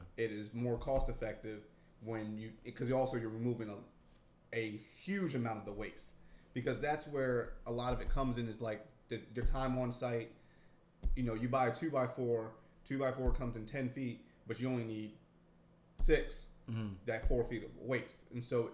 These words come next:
Speaker 1: there, it controls your waste. Is, is that something you're thinking of when you're talking about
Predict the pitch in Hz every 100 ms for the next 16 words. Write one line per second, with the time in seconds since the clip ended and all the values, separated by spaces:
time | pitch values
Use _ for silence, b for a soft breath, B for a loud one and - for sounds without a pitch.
0 | - 120 135 117 123 120 156 139 127 131
1 | 110 - - 120 98 117 - 165 165 180
2 | 151 151 156 147 147 135 123 127 127 135
3 | 127